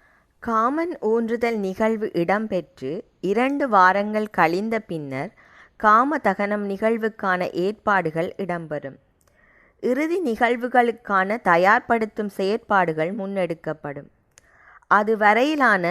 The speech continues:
ரதி மதன் ஆட்டங்களோடு வலம் வரும் செயற்பாடுகள் பயிற்சிக்குரியதாகவும் நிதி திரட்டும் செயற்பாடாகவும் அமையப்பெறும். ரதி மதன் ஆட்டங்களோடு அணியாக வலம் வருபவர்கள் ஒரு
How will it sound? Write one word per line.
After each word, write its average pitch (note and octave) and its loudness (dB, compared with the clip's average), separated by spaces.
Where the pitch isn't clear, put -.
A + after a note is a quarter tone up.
ரதி F#3+ 4
மதன் G3+ 4
ஆட்டங்களோடு F3+ 0
வலம் F#3+ -2
வரும் A3+ -6
செயற்பாடுகள் E3+ -4
பயிற்சிக்குரியதாகவும் G3+ -2
நிதி G3 -6
திரட்டும் G3+ -4
செயற்பாடாகவும் F3 -2
அமையப்பெறும். E3 -8
ரதி G#3+ 2
மதன் G#3 0
ஆட்டங்களோடு E3+ -2
அணியாக A#3+ -2
வலம் F#3 0
வருபவர்கள் D#3+ -2
ஒரு A3 -2